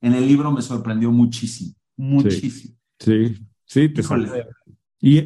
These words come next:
Speaker 1: Pues
Speaker 2: es un, y es de esas historias, pequeñas historias si tú quieres, pero en, que están relacionadas con venture capital, con empresarios en México y que poca gente conoce, ¿no?
Speaker 1: Sabe, cien por ciento.
Speaker 2: Ujú.
Speaker 1: Cien,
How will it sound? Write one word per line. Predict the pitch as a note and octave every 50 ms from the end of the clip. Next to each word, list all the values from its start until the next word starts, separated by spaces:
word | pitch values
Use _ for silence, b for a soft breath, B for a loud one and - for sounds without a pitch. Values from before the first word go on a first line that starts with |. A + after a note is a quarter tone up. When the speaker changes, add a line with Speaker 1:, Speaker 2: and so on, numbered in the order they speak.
| D3+
Speaker 1:
Pues | E3 E3+ E3+
Speaker 2:
es | D#3 D3
un, | G#3 G#3+ A3+ - _
y | _ F3
es | F3+ D#3+
de | G3 G#3+
esas | G3 A#3 A#3 -
historias, | G#3+ - - - E3 E3 F3+ G3 G3+ F#3+ - - _ _ _ _ _ _ _ _
pequeñas | - F#2+ F#2+ - A2 G#2+ B2+ D3+ D3 A#2
historias | F#2+ - - A#2 B2+ B2+
si | A2 G2+
tú | G2 G#2+
quieres, | - - A2+ A2+ B2+ B2
pero | - - A2+ G#2+ G2+ G2 G2 G2+ B B B B B B B _
en, | - A2+ G#2+ G#2+ G#2+ G#2+ A2 - - _ _ _ - - - -
que | - C#3
están | B2+ - - C3 C#3+
relacionadas | G3 B3 G#3+ E3+ F3 D#3 D#3 F3+ F#3
con | - D3+ C#3 C3
venture | C#3 C#3+ D3 D3 F3
capital, | - C#3+ C#3+ C#3+ - D3+ D3+ E3+ D#3 D3+
con | D3+ C3+ A2 A2 A2+ G#2+ - _ _
empresarios | - A#2+ G#2 G2+ A#2+ A2+ - C#3 C3 C#3+ D#3+ D3 -
en | - B2
México | B2+ D3+ B2+ D#3+ D#3 D3 D#3+
y |
que | D3+ -
poca | - - D3 -
gente | - - D3 C3 - D#3+ D3+ D3 D3+ _
conoce, | - A2 G2 G#2+ A#2 - - - -
¿no? | - B2 D3 D3
Speaker 1:
Sabe, | - A2 G#2+ G2 E2 - - _ _ _ _ _ _ _ _
cien | _ _ - - C#3 C3
por | - - -
ciento. | A2+ A2+ F#2+ - - - - - _ _ _ _ _
Speaker 2:
Ujú. | - G#2 A2+
Speaker 1:
Cien, | - C3 B2+ C3 C3+ C#3+ D3+ C#3+ C#3 -